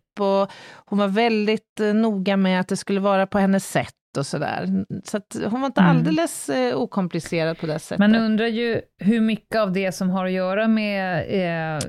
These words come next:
Speaker 2: pillermissbruk, alkoholism,
Speaker 1: Mm.
Speaker 2: depression. Det är inte så himla lätt att hålla ihop ett jobb om du också har ett beroendeproblematik.
Speaker 1: Nej,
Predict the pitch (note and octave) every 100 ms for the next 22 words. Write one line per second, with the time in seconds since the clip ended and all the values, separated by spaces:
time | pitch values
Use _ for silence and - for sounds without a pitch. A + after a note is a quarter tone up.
0 | - - - - A3+ F#3 F#3 F#3 F3+ F3+
1 | G3+ F#3 F3+ - G3+ F#3+ G#3 G#3+ F3 F3
2 | D#3 E3+ F3 F#3+ - G3 - F#3 F3 F3
3 | F3+ F3 G3+ G3 A#3+ A#3+ B3+ B3+ G#3+ G3
4 | F3+ E3+ F#3+ F#3+ F3+ F3+ A3 - B3 B3
5 | F#3 E3 F3 F3+ E3 E3 F#3 E3 D#3+ D#3
6 | E3+ E3+ D#3+ - D3 - - - F3+ D#3+
7 | F#3 F3 D#3+ - - -